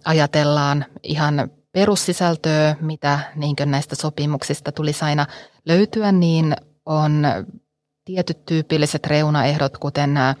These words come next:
sopimuksen ja kampanjan kestot, ö, sopimuksen päättymisen,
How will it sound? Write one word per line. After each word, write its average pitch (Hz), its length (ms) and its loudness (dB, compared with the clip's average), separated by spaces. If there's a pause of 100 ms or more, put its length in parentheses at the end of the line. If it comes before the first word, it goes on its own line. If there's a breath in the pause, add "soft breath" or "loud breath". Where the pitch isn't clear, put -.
(360 loud breath)
sopimuksen 156 720 0
ja 143 260 2
kampanjan 147 560 0
kestot, - 640 -2
ö, - 680 -6
sopimuksen 160 640 -2
päättymisen, 156 1000 -2